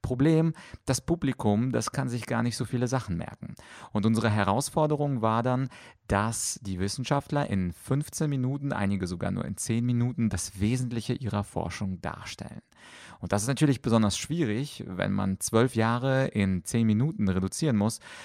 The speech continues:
Und einer der Tricks, um frei reden zu können, ist tatsächlich die Idee, die Punkte A, B, C zu nennen. Also drei Punkte, aber nicht die Punkte D bis Z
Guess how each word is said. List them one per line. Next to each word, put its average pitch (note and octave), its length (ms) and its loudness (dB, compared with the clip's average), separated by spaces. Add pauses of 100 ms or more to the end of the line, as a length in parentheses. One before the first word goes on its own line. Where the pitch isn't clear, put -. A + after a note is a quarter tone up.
(140)
Und A2 240 0
einer D3 460 4
der B2+ 180 0
Tricks, - 460 -6
um F2+ 120 -2
frei F#2+ 220 -2
reden G#2 280 0
zu - 140 -8
können, F2+ 380 -2 (300)
ist A2 260 -2
tatsächlich G2+ 420 -4
die - 160 -6
Idee, G2 400 -2 (360)
die F#2 160 -8
Punkte B2+ 560 0
A, G2 160 0
B, F#2 220 0
C F#3+ 280 2
zu - 160 -4
nennen. E2+ 300 0
Also F#2+ 160 -2
drei A2 200 2
Punkte, D3 460 0
aber G2 220 2
nicht A2+ 480 0
die G2+ 80 -4
Punkte G#2 400 -2
D F#2+ 320 2
bis F2 260 -2
Z - 340 -4